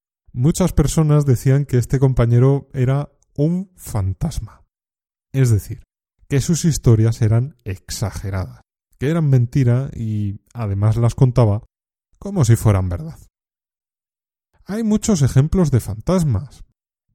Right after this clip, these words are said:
por ejemplo, en el mundo del deporte profesional.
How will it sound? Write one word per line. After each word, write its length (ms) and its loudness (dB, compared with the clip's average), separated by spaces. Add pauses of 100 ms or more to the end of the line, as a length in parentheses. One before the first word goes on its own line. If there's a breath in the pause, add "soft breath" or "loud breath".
por 120 -10
ejemplo, 920 2
en 180 -2
el 100 -2
mundo 320 4
del 160 2
deporte 800 0
profesional. 680 -6